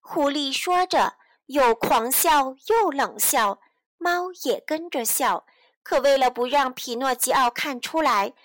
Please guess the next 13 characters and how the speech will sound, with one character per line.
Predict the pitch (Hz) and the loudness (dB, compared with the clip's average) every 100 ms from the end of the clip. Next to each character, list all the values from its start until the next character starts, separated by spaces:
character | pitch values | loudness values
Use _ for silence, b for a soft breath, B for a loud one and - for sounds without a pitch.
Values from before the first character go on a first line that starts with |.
| b b | b b
他 | - 269 | -6 -4
用 | 247 254 | -2 -2
两 | 247 202 | 0 0
个 | 202 226 | 0 -2
前 | - 262 226 302 | 0 -2 -4 -2
爪 | 302 208 202 b b _ | 0 0 -2 b b _
假 | 302 180 | -2 -2
装 | 156 294 311 | 0 -2 -2
梳 | - 339 | -6 -6
理 | 302 233 - | -6 -8 -8
长 | - - 240 277 | -8 -6 -8 -10
胡 | - 247 294 | -4 -2 -2
子。 | - 277 | -2 -2